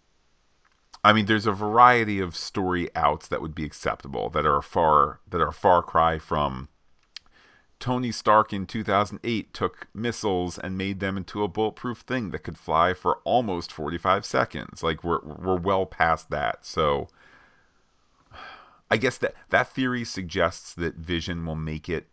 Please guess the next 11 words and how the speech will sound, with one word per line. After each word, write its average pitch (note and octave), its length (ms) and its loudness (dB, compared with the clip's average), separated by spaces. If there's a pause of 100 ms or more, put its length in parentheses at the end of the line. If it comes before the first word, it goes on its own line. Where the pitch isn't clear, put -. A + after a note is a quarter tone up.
(420)
out F2 260 0
of E2 240 2
episode D#2+ 460 -2
nine, C2+ 640 -2
and D#2 140 -10
I D#2 180 -4
don't D#2 200 -6
think D#2 220 -12
that's B1 240 -4
the - 80 -14
case. - 460 -14